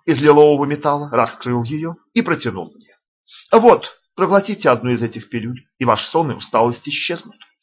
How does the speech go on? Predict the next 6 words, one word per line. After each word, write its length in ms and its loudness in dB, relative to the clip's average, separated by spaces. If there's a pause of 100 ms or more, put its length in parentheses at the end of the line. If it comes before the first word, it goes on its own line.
(340)
Заметив 480 -2
мое 200 0
колебание, 500 -4
он 160 -4
поспешно 460 -8
сказал: 480 -12